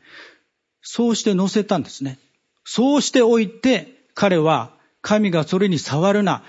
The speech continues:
死んではいけないから」と言われたというエバ自身の言葉を彼女に思い起こさせた。彼はそれに触っても害はなかったのだから、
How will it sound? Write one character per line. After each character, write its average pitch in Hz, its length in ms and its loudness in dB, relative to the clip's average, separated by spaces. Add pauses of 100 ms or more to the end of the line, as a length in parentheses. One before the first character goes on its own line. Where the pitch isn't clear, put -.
(140)
死 208 300 0
ん 226 100 2
で 247 120 2
は 214 160 2
い 185 120 0
け 208 180 -2
な 202 140 0
い 185 100 -2
か 190 140 -2
ら」 180 140 2
と 160 80 0
言 151 120 0
わ 165 120 2
れ 160 100 2
た 151 140 -2
と 151 100 -2
い 151 220 0
う 117 140 -8 (360)
エ 190 160 0
バ 160 160 2
自 131 140 -4
身 214 300 0
の 160 120 -2
言 175 120 -2
葉 165 240 0
を 180 120 0
彼 156 260 -2
女 127 120 -4
に 160 120 -4
思 160 400 -2
い 196 100 -2
起 160 120 -4
こ 151 120 -2
さ 131 160 -4
せ 110 260 -8 (100)
た。 - 200 -14 (1000)
彼 143 220 0
は 131 120 -2
そ 160 140 -4
れ 185 100 2
に 175 120 0
触 185 260 0
っ 202 160 -6
て 214 100 0
も 170 260 -2 (240)
害 226 240 2
は 190 140 0
な 226 140 0
か 240 100 2
っ 226 140 -6
た 190 100 0
の 180 100 0
だ 170 120 0
か 156 100 0
ら、 151 260 -4